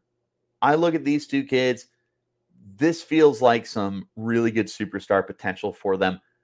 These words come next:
They definitely stand out amongst the rest of the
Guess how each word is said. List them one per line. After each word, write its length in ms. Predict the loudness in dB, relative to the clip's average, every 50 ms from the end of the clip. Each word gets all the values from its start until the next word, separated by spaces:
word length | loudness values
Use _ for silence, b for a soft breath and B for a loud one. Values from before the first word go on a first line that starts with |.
| _ _ _ 2
They 160 | 2 2 4
definitely 400 | 6 6 4 4 4 -4 -8 -8
stand 440 | -8 -10 -10 -6 -4 -4 -2 0 2
out 300 | 2 2 2 0 -2 -2 -6
amongst 720 | -8 -6 -4 -4 -2 -2 -2 -4 -8 -14 -18 -20 -16 -10
the 380 | -8 -8 -6 -6 -6 -8 -10 _ _ _ _ _ _ _ _
rest 480 | -10 -4 -2 0 0 0 -2 -2 0
of 260 | 2 2 2 2 0 0
the 380 | 0 0 2 2 0 -2 -4